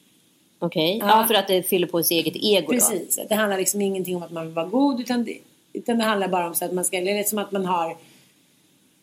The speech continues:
Speaker 2: till exempel ett barn, man, man, man betalar då månadsgivare till ett barn. Jag tycker det där är svårt.
Speaker 1: Ja, men det där är svårt för att det där är lite som vi pr-, samma sak som vi pratade om så, med Lady Damer om, om det här med sex. Att
Speaker 2: Mm.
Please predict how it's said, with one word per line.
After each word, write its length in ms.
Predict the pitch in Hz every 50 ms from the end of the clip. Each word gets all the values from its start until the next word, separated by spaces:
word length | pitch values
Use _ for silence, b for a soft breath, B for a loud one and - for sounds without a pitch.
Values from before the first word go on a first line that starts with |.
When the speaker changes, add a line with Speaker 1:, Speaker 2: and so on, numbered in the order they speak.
| _ _ -
Speaker 2:
till 100 | - 254
exempel 380 | 233 185 - 220 208 - 202 190
ett 120 | 185 185
barn, 880 | 180 175 160 175 214 208 202 196 190 180 175 170 175 170 170 165 165 202
man, 160 | 202 196 202
man, 200 | 208 202 196 208
man 120 | 208 208 202
betalar 500 | 202 190 - 202 202 190 185 180 180 170
då 160 | 175 170 160
månadsgivare 600 | 190 190 180 180 175 175 - - 180 165 165 165 165
till 100 | 170 165
ett 100 | 151 151
barn. 460 | 160 165 185 165 151 147 160 165 - - - - - - -
Jag 180 | 180 226 240 -
tycker 160 | 247 - 262
det 60 | 247
där 120 | 220 208 202
är 40 |
svårt. 280 | 185 - - 220 196 160
Speaker 1:
Ja, 60 | 202
men 100 | 240 262
det 60 | 254
där 120 | 262 302 311
är 100 | 302 302
svårt 320 | 302 - 269 262 214 202
för 120 | - - 208
att 140 | 208 208
det 80 | - 214
där 260 | 208 240 247 254 254
är 100 | 254 254
lite 260 | 240 233 220 226 190
som 100 | - 180
vi 80 | 170 165
pr-, 160 | - 170 156
samma 220 | 165 185 170 156 160
sak 160 | 175 160 -
som 60 | 175
vi 60 | 156
pratade 320 | - 160 156 151 - 156 151
om 160 | 151 156 151
så, 180 | - 160 156 - -
med 160 | 156 156 151
Lady 120 | 156 160 156 156 151
Damer 380 | 190 185 185 180 175 165 156 143
om, 160 | - - - - -
om 340 | 165 151 147 147 147 156 147
det 60 | 151
här 60 | 151
med 140 | 151 151 -
sex. 580 | - - - - - - - - - - - _ -
Att 80 | - 165
Speaker 2:
Mm. 80 | 170